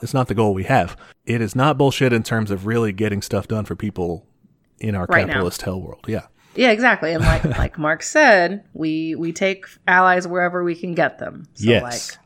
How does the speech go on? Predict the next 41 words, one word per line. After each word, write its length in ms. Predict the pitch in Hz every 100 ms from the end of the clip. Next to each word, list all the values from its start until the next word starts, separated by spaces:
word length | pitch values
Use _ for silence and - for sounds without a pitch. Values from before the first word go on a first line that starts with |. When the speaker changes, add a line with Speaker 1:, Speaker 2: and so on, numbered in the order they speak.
| _
Speaker 1:
Mm-hmm. 220 | 107 104 185
Speaker 2:
sure. 300 | 123 - _ _ _ _ - - -
Speaker 1:
And 140 | 135 147
we 80 | 139
do 160 | 160
wanna 180 | 180 151
fight 240 | 180 190
for 80 | 123
these, 300 | 98 82 -
you 100 | 120
know, 80 | 104
for, 200 | - 95
for 220 | - 127 113
improvements 600 | 131 120 127 131 120 -
for 100 | 104
people 340 | - 110 107 98
that 140 | 104
will 120 | 101
help 180 | 104 101
them 140 | 101 95
right 160 | 92
now, 260 | 127 110 - - - - _ _ _ _ _ -
while 400 | 120 139 135 123
recognizing 580 | 120 123 113 110 110
that 120 | 104 95
that's 220 | 131 -
not 160 | 135
actually 460 | 127 - - 110 101
all 260 | 101 117 110
we 100 | 104
wanna 260 | 104 90
do. 400 | 92 131 90 - - -
You 80 | 95
know? 80 | 214
Speaker 2:
Yeah. 260 | 175 - - -
Speaker 1:
Yeah. 120 | 120 - _
Speaker 2:
We 60 | 240
can 120 | 240
multitask. 580 | 180 - 143 127 - - - - 127
Speaker 1:
Incrementalist 600 | 127 131 123 120 120 -
steps, 440 | 123 90 -